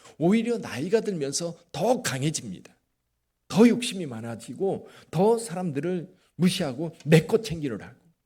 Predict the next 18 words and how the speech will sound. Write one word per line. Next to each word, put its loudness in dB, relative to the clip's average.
내 0
것 0
챙기려고 -10
하고. -18
얼마 -2
전에도 -6
자식이 -10
사고로 -8
죽어서 -8
자식이 -10
제 -12
보험금을 -8
타게 -10
됐는데 -10
두 -14
살 -4
때 -6
버린 -12